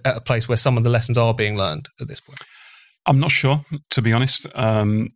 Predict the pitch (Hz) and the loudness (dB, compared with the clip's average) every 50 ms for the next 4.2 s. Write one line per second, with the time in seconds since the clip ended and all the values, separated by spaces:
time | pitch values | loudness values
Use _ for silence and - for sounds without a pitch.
0 | _ _ _ _ _ _ _ _ _ _ _ 151 110 107 120 117 110 110 113 110 | _ _ _ _ _ _ _ _ _ _ _ -16 -4 0 2 2 2 2 2 0
1 | 104 - - 127 120 113 110 113 110 117 123 - - 117 110 - - 143 - - | -2 0 0 0 2 2 2 0 0 0 -2 -2 -2 -2 -2 -2 -2 -2 0 0
2 | 135 110 - 113 117 123 120 113 104 123 - - - - - 123 113 - - - | 0 2 2 2 4 2 2 0 0 0 0 0 -2 0 -2 -2 -2 -2 -6 -10
3 | - - - 131 110 101 - - 123 113 107 107 107 98 135 107 - - 107 104 | -10 -8 -4 -4 -2 -2 -2 0 0 0 0 0 -2 -2 -4 -6 -2 0 2 2
4 | 104 101 98 | 2 0 -2